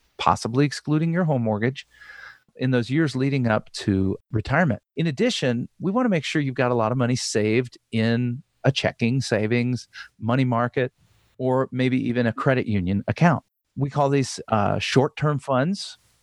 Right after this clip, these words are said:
With the way that we plan at Lord and Richards, we want you to have short-term, midterm, and long-term. And those short-term funds need to cover probably six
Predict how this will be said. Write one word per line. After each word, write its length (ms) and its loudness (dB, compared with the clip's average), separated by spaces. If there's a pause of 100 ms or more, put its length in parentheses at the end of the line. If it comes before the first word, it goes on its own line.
With 120 0
the 60 -2
way 200 2
that 140 0
we 100 0
plan 320 -2
at 80 -2
Lord 200 2
and 80 0
Richards, 360 -2
we 80 4
want 240 0
you 80 2
to 60 4
have 100 2
short-term, 560 -2
midterm, 480 0
and 240 -2
long-term. 460 0 (600)
And 140 0
those 200 4
short-term 500 0
funds 360 0
need 140 0
to 60 2
cover 320 2
probably 480 0
six 560 -4